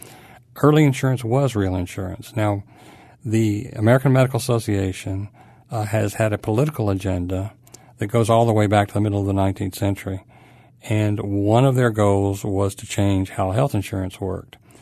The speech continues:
And, um, the hospitals, um, uh, created Blue,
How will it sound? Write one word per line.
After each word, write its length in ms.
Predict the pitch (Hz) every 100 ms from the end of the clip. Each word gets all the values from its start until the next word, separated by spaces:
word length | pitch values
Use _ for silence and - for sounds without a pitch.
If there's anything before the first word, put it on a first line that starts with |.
| - - -
And, 420 | 104 101 101 98 101
um, 360 | 104 98 95 - - _ _ _
the 120 | 107
hospitals, 840 | 101 127 147 - 117 104 107 107 107
um, 360 | 101 95 98 - _ - - _
uh, 80 | 104
created 400 | - 117 113 110
Blue, 480 | 101 113 110 107